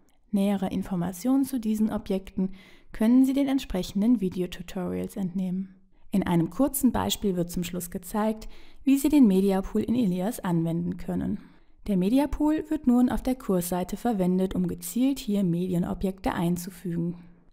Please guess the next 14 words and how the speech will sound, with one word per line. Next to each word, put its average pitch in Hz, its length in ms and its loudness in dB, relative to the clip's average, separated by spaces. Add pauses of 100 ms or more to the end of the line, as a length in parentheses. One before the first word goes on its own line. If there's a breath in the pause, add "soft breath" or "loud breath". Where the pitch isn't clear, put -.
(120)
Wählen 277 240 4
Sie 190 100 2
zuerst - 480 -4
Inhalt 214 520 0
in 202 120 0
der 233 140 4
Menüleiste 170 760 0
aus - 380 -4 (260)
und 311 140 2
gehen 247 260 4
dann 202 320 0
auf 226 140 -4
Seite 180 400 -4
gestalten. 180 760 -6